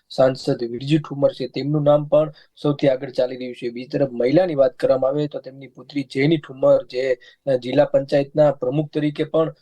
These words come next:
અગાઉ અહીં અમરેલીમાં ફરજ બજાવી ચૂકી છે. હાલમાં કોંગ્રેસના સંગઠનમાં પ્રદેશમાં મહિલા પ્રમુખ તરીકે પણ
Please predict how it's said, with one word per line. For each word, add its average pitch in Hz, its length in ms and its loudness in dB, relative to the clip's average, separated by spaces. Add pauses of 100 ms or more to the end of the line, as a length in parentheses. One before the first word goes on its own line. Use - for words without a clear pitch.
(160)
અગાઉ 147 260 0
અહીં 147 200 -6
અમરેલીમાં 147 420 -4
ફરજ 143 280 -8
બજાવી 143 280 -4
ચૂકી 147 280 -10
છે. 147 140 -4
હાલમાં 135 360 2
કોંગ્રેસના 147 840 -2
સંગઠનમાં 143 560 -4
પ્રદેશમાં 139 640 -2
મહિલા 135 240 2
પ્રમુખ 147 300 -8 (100)
તરીકે 147 280 -10
પણ 151 220 -4